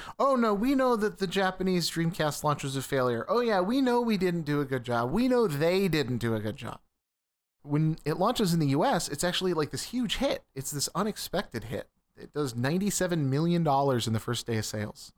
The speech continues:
on September ninth, nineteen ninety-nine. They're, they're holding a, a red carpet galas and launch parties with Vern Troyer from Austin Powers and Fred Durst from Limp Bizkit. Hmm.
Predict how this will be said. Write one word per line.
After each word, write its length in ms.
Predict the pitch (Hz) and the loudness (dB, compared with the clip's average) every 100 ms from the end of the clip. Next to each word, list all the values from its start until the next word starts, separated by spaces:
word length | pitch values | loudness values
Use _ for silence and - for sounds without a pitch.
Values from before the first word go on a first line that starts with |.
| - | -8
on 340 | 113 107 104 | -4 -2 -4
September 380 | - 107 120 117 | -8 -8 -4 -2
ninth, 220 | 113 113 - | -2 -4 -4
nineteen 280 | 113 - 110 | -10 -8 -6
ninety-nine. 500 | 110 107 104 101 98 _ _ _ _ _ _ | -4 -4 -4 -4 -8 _ _ _ _ _ _
They're, 200 | 120 123 | 0 0
they're 180 | 120 123 | 0 -2
holding 360 | 120 135 131 110 - _ - 123 | -2 0 -2 -4 -8 _ -8 -2
a, 120 | 123 117 | -2 0
a 100 | 127 | 0
red 320 | 123 143 170 | 2 2 0
carpet 640 | 170 170 170 156 139 - 131 | 0 0 2 2 0 -2 -4
galas 640 | 131 143 151 131 117 110 | 0 2 2 2 2 0
and 140 | 113 | -2
launch 360 | 113 120 139 - | 0 2 0 0
parties 560 | - 120 117 107 95 - | 2 2 2 0 -2 -2
with 220 | 110 101 - | -2 -2 -6
Vern 240 | 123 151 165 | 0 0 2
Troyer 360 | 175 160 143 | 2 2 2
from 140 | 123 127 | 2 0
Austin 260 | 127 135 | 0 -2
Powers 560 | 127 131 139 123 113 104 | 0 2 4 2 2 0
and 140 | 107 | -4
Fred 260 | - 139 139 | -2 -2 0
Durst 540 | 127 139 113 - - | 2 2 2 -2 -6
from 160 | - 113 | -6 -2
Limp 180 | 123 117 | -2 -2
Bizkit. 420 | 127 - 110 113 - _ | -2 -2 -6 -10 -12 _
Hmm. 160 | - | -10